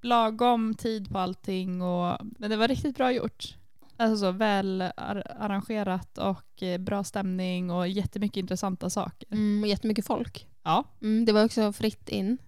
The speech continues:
Speaker 2: Som
Speaker 1: Alltså
Speaker 2: man säger,
Speaker 1: gratis.
Speaker 2: gratis.
Speaker 1: Gratis. <laughs> Gratis inträde. Och det
Speaker 2: Och
Speaker 1: var ju då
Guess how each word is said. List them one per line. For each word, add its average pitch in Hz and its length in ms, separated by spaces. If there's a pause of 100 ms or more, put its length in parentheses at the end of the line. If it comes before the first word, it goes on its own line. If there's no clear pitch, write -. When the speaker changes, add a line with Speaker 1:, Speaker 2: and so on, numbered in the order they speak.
(140)
Speaker 2:
Som 208 100
Speaker 1:
Alltså 202 120
Speaker 2:
man 208 60
säger, 208 300
Speaker 1:
gratis. 233 340
Speaker 2:
gratis. 330 460 (100)
Speaker 1:
Gratis. 466 440
<laughs> - 20
Gratis 220 580
inträde. 202 640 (800)
Och 220 160
det 220 100
Speaker 2:
Och 214 40
Speaker 1:
var 220 80
ju 220 140
då 202 420